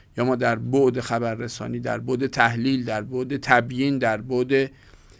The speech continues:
پیشبینی وضعیت، در بعد محاسبه،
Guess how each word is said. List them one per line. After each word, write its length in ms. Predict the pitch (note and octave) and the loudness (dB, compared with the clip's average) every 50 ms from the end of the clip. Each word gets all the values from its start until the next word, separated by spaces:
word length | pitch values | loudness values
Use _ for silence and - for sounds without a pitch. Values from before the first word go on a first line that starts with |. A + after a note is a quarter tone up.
| _ _ - _ | _ _ -12 _
پیشبینی 880 | - - F3 E3+ - - - - D3 C#3+ C#3+ C#3 C#3 D3 D#3+ E3+ E3 D#3 | 0 2 4 4 4 4 4 4 4 4 4 4 4 4 4 4 4 4
وضعیت، 580 | D3 D3 C#3 C#3 C3 C3 C3+ C#3+ D3+ D#3+ D3+ | 4 4 2 2 0 0 2 2 2 2 2
در 240 | C#3+ C#3 C3 C3 B2+ | 2 2 2 2 0
بعد 500 | B2 C3+ C3+ C#3+ D3 C#3+ D3 D3 C#3+ C#3+ - _ _ _ - - - - - _ _ - | 0 0 0 2 4 4 2 2 2 -2 -8 _ _ _ -20 -20 -20 -20 -20 _ _ -4
محاسبه، 800 | - C3 C#3 C3+ C#3 C3 B2+ - - B2 A#2+ B2+ C#3 C#3+ C3 B2 | 0 2 4 4 4 4 4 4 2 2 4 4 2 2 2 -2